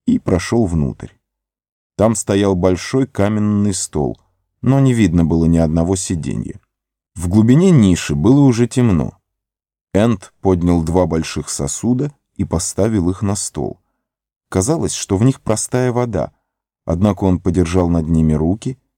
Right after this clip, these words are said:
и кувшины начали разгораться, первый золотым, второй ярко-зелёным светом. Будто летнее солнце пробилось сквозь покров молодой листвы, освещая нишу.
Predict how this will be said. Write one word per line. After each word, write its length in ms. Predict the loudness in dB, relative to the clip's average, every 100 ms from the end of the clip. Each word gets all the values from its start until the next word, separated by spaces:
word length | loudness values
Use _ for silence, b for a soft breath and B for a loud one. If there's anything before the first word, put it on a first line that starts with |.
| _ -12
и 60 |
кувшины 520 | -4 -4 -2 0 2
начали 340 | 2 0 -2 -2
разгораться, 960 | -2 -4 -4 -4 -2 -4 -6 -12 -14 _ _ _ _
первый 300 | 0 2 0
золотым, 640 | 0 -2 -2 0 0 0 -6 _ _ _
второй 400 | _ -4 0 2
ярко-зелёным 1040 | 0 0 0 0 -4 -6 -2 0 0 0 -2
светом. 640 | -6 -6 -6 -6 -12 -16 _ _ _ _ _ _ _ _ _ _ _ _ _ _
Будто 520 | 0 2 2 _ 0
летнее 420 | 4 4 4 2 2
солнце 480 | 0 0 0 -2
пробилось 540 | -2 0 2 2 2 -2
сквозь 360 | -2 -2 -2
покров 480 | -2 -4 -2 -2 0
молодой 440 | 0 2 2 0 0
листвы, 640 | 0 -2 -6 -2 -2 -2
освещая 720 | -6 -6 -6 -6 -2 0 2
нишу. 500 | 2 2 -2 -6 -18